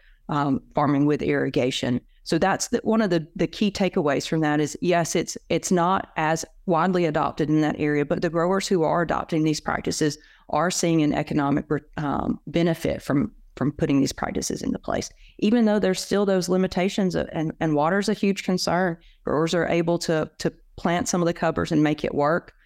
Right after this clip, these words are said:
Um, again, utilizing resources that are specific to the high plains and knowing what, what you can plant, what you can't plant as a, as a cover,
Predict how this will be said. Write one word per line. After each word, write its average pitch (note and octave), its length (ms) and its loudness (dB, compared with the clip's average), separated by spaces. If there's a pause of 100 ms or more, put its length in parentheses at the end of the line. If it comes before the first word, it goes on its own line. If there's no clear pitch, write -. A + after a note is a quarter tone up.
(220)
Um, D3+ 440 -2
again, D#3 480 0 (160)
utilizing D#3+ 920 0
resources D3+ 760 0 (300)
that D3 140 2
are D3+ 80 0
specific F#3+ 540 -2
to F#3 100 -2
the F3+ 80 0
high D#3 200 -2
plains D3+ 420 -2
and D#3+ 100 2
knowing D#3+ 260 0
what, - 320 -2 (100)
what G#3+ 220 -2
you G3 60 0
can G3 280 0
plant, G3 340 -2
what F#3 200 -2
you - 60 -6
can't - 440 -2
plant D#3+ 340 0 (380)
as D#3 120 0
a, D3 60 -4 (140)
as D3+ 140 0
a C#3+ 40 0
cover, D#3 600 0